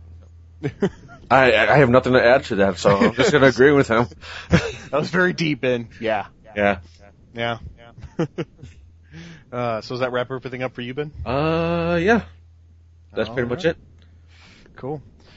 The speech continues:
Speaker 1: Um, for me, actually, I haven't really been playing a whole lot. I put, uh, put some time into Plants versus Zombies, uh, played some Beat Hazard, um, which is still a lot of fun. Um, uh, what else have I, uh,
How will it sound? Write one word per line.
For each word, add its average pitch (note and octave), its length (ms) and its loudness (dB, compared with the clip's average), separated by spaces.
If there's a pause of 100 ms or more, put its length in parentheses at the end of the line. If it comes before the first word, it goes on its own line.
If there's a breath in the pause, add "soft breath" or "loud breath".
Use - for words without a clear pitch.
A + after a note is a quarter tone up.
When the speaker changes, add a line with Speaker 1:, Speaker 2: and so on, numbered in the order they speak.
(180 soft breath)
Speaker 1:
Um, C3+ 440 0
for D3 180 -4
me, E3+ 540 -6 (640)
actually, E3 400 -4
I B2 40 0
haven't E3+ 200 -4
really D#3 160 -6
been A#2+ 140 -2
playing A#2+ 300 -4
a A2 100 -6
whole B2 200 -6
lot. B2 260 0
I A#2+ 80 -6
put, C3 520 -10
uh, A2 400 -6 (560 soft breath)
put F#3 140 -4
some E3+ 140 -6
time C#3+ 240 -4
into C3 120 -8
Plants B2+ 280 -6
versus A#2 280 -12
Zombies, A2+ 640 -6
uh, G#2+ 260 -6
played A#2 260 -6
some B2+ 140 -10
Beat A#2+ 240 -6
Hazard, A#2 600 -8 (520 soft breath)
um, G2+ 520 -16 (240)
which - 160 -20
is A2 80 -18
still - 180 -16
a - 20 -16
lot G2+ 220 -8
of F#2+ 80 -16
fun. F#2+ 360 -12
Um, A2 440 -16 (1080 soft breath)
uh, A2+ 180 -14
what A2 160 -12
else A#2+ 280 -8
have G2+ 100 -16
I, G2+ 160 -8
uh, G#2+ 200 -2